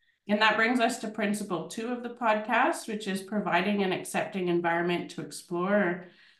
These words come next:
the inner narratives without social shame, judgment, ridicule, or cancel culture ideologies. And we'll get into cancel culture after, but I think, I think that you're, you're really hitting the nail on the head when it comes to sensitive topics, because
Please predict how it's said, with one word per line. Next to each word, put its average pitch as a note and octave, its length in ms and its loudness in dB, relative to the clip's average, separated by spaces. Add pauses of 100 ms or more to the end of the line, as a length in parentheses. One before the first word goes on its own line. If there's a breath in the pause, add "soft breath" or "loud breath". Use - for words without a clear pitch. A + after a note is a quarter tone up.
(140 loud breath)
the F#3 100 2
inner F3+ 180 6
narratives D3+ 540 2
without G3 400 2
social G#3 360 0
shame, E3+ 680 0
judgment, D#3 460 0
ridicule, E3 480 -4
or A#3+ 320 4
cancel A#3+ 420 0
culture F#3 400 -2
ideologies. D#3+ 840 -2
And F#3+ 120 -2
we'll F3+ 120 0
get G#3 180 4
into A#3 260 0
cancel F3+ 360 0
culture - 440 -4
after, D#3 460 -2
but E3+ 160 -2
I F3 100 4
think, G#3 440 0 (640 loud breath)
I A3 220 6
think A#3+ 260 2
that F3+ 400 4
you're, F3 380 0 (140)
you're F#3+ 220 4
really F3+ 520 2 (160)
hitting G3 260 2
the F3 80 6
nail E3+ 200 6
on F3+ 140 4
the F3+ 60 4
head E3 300 0
when D#3+ 100 -2
it - 180 -6
comes E3 360 -2
to E3 280 0
sensitive D3 560 -4
topics, - 680 -2
because F3+ 580 0